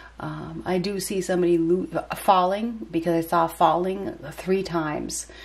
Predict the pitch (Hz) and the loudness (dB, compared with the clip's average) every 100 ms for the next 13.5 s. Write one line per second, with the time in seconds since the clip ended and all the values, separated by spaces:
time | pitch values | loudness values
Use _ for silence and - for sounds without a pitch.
0 | - - - - 175 170 170 175 175 160 | -18 -18 -16 -4 -2 0 -2 -4 -4 -6
1 | - 170 160 165 - 165 156 160 180 190 | -2 2 2 0 0 0 2 2 2 0
2 | 160 143 147 - 156 156 - 160 156 - | -2 -2 -2 0 0 0 -2 -4 -4 -2
3 | 175 175 175 175 160 - - - 160 156 | 0 2 0 0 -2 -2 -8 -4 -4 -4
4 | - - - 202 190 180 - - 170 165 | -6 -8 -6 -2 0 0 -2 -8 -4 -2
5 | 160 156 165 - 208 170 151 160 165 156 | -2 -2 -4 0 2 2 0 0 0 -2
6 | 151 - 190 165 - - - - - 180 | -6 -2 0 0 -2 -12 -16 -16 -4 0
7 | 170 165 - 196 185 170 170 160 151 147 | 0 -2 -4 0 2 4 4 4 0 0
8 | 170 - - - - - 160 156 156 160 | -4 -8 -10 -14 -14 -12 -8 -4 0 0
9 | 165 143 - - 143 156 160 156 165 160 | 0 -2 -8 -8 -4 -2 -2 -2 -4 -6
10 | 147 127 - - 185 170 160 - - - | -4 -6 -10 -6 0 0 0 -4 -8 -16
11 | - - - 175 160 156 156 156 165 165 | -18 -10 2 4 4 2 2 2 0 0
12 | 156 151 151 151 156 160 165 175 160 160 | -6 -4 -4 -4 -2 -2 0 2 4 4
13 | 156 151 160 - | 4 2 0 -6